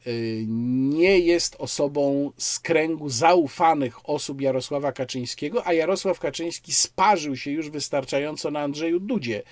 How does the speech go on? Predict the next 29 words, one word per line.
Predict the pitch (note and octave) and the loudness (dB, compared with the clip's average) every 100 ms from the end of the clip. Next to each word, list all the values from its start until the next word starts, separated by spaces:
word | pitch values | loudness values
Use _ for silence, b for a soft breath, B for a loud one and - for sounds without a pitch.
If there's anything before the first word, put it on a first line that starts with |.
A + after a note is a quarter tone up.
| B B B B | B B B B
Więc | C#3 D3+ D3 | -2 -2 -2
myślę, | G3 A3 - E3+ C#3+ | -2 -2 0 0 2
że, | C#3+ C#3+ C#3 - | 0 2 0 -2
y, | A#2+ A#2+ A#2 A#2 A2+ A2+ A#2 A#2 - G2+ F2 _ _ _ _ _ _ _ - | -8 -6 -4 -6 -8 -10 -14 -18 -18 -20 -20 _ _ _ _ _ _ _ -16
w | |
dwa | B2 F3+ | 2 2
tysiące | G3 - F3+ E3 | 4 -2 -2 -2
dwudziestym | D3+ D3+ D3+ D#3+ C#3+ | -6 -4 -4 -4 -4
piątym | D#3 D3+ D3+ | -4 -4 -2
roku | G#3 G3 | -2 -2
pis | - F#3+ E3+ | -8 -10 -4
będzie | F3 E3+ D#3 | -2 -2 -4
się | - | -4
starał, | - - F3 G3 | -4 0 2 2
jeżeli | E3 D3 E3 E3+ | 2 2 4 2
oczywiście | D#3 E3+ E3 - E3 | 0 -4 -8 -2 0
Jarosław | E3 - D#3 | 0 -2 -2
Kaczyński | - D3+ E3+ D3+ D#3+ | -2 -4 -4 -6 -4
jeszcze | C#3 - | -4 -4
będzie | C#3+ D3 D3 | -6 -6 -6
decydował | C#3+ - F3+ A#3 C#3+ A#2 | -6 -6 -2 0 0 -2
wtedy, | - G2 G#2 B B B - | -6 -8 -10 B B B -2
będzie | D#3 F#3+ F#3 | 0 0 -2
się | E3+ | -4
starał | - F3 F3 E3+ | 0 2 2 0
wystawić | D#3 - E3 D3 | -2 -2 -2 -4
kogoś, | - F3 E3 | -4 0 -2
kto | - C#3+ | -4 -6
się | - | -4